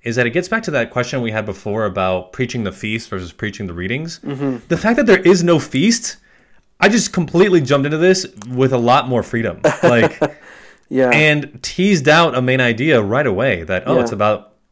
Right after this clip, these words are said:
Speaker 1: mission.
Speaker 2: Yeah.
Speaker 1: But there's not this overarching name that I have to sort of pay deference to. Oh, it's
Speaker 2: Well
Speaker 1: the baptism. Oh, it's the Annunciation. Or, oh,
Speaker 2: Right.
Speaker 1: it's the Epiphany, you know?
Speaker 2: It may be a little bit to what you were saying about how you feel trapped with a written homily.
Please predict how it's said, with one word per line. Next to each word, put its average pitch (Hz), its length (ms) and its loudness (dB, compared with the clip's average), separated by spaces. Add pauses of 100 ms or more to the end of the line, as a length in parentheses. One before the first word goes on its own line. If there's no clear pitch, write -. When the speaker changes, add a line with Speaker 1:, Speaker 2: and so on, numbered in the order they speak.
Speaker 1:
mission. 92 600 -6
Speaker 2:
Yeah. 127 300 0 (260)
Speaker 1:
But 143 480 0
there's 139 220 -2
not 202 120 2
this 160 120 2
overarching 139 840 2
name 110 440 0
that 107 100 -2
I 107 80 0
have 113 140 -4
to 110 100 -8
sort 104 160 -6
of 87 320 -10
pay 135 160 -2
deference 117 540 -4
to. 95 180 -2
Oh, 107 40 2
it's 139 40 4
Speaker 2:
Well 185 120 4
Speaker 1:
the - 60 -2
baptism. 90 560 -4
Oh, 113 200 -2
it's 101 180 -8
the 92 200 -6
Annunciation. 101 920 -6
Or, 87 240 -10
oh, 104 180 -2
Speaker 2:
Right. 147 140 4
Speaker 1:
it's 151 100 0
the 104 60 -4
Epiphany, 87 500 -8 (180)
you 101 100 -8
know? 113 160 -10 (380)
Speaker 2:
It 170 140 0
may 190 180 2
be 247 140 0
a 180 80 6
little 165 240 4
bit 156 200 2
to 156 120 -2
what 156 140 2
you 147 80 -2
were 139 80 -2
saying 151 360 -2
about 131 360 -2
how 147 160 -6
you 139 200 -2
feel 131 520 -2
trapped - 520 -4
with 123 280 -8
a 135 40 -6
written 127 280 -4
homily. 135 560 -8